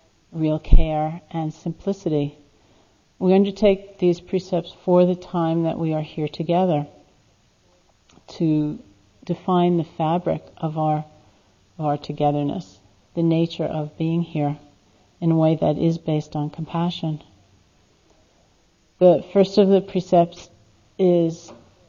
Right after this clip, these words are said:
the precept we undertake not to kill any living being, which includes very small beings, um,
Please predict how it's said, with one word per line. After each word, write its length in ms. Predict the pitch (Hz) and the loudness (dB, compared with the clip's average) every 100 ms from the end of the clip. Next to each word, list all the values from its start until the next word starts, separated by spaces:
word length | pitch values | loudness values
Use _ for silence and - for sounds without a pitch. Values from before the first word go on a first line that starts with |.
| _ _ - | _ _ -6
the 100 | 185 | -6
precept 760 | - 185 180 185 170 175 - _ _ - - | -2 -4 -2 0 0 -2 -20 _ _ -20 -10
we 140 | 185 | -4
undertake 600 | 175 170 170 - 165 160 | 0 0 -2 -4 -4 -4
not 220 | 170 160 - - | -4 -6 -8 -6
to 240 | 170 160 - _ _ _ _ _ | -4 -4 -10 _ _ _ _ _
kill 380 | - 175 165 - | 0 2 2 0
any 360 | 175 170 165 160 | -2 0 0 0
living 420 | 160 147 151 156 | -4 -4 -2 -2
being, 480 | 170 175 151 156 151 - - - - - _ _ _ _ _ _ - | 0 0 0 -4 -6 -16 -20 -20 -20 -20 _ _ _ _ _ _ -6
which 240 | 165 - | -4 0
includes 840 | 165 - - 165 160 160 - - 233 - _ | -2 -2 2 2 2 0 -12 -20 -20 -20 _
very 200 | 170 151 | -8 -8
small 420 | - - 160 156 | -8 -2 2 2
beings, 460 | 165 170 170 180 160 - - - - - _ _ _ _ - | 2 2 4 2 0 -8 -20 -20 -20 -20 _ _ _ _ -10
um, 460 | 165 151 147 147 | -4 -4 -4 -8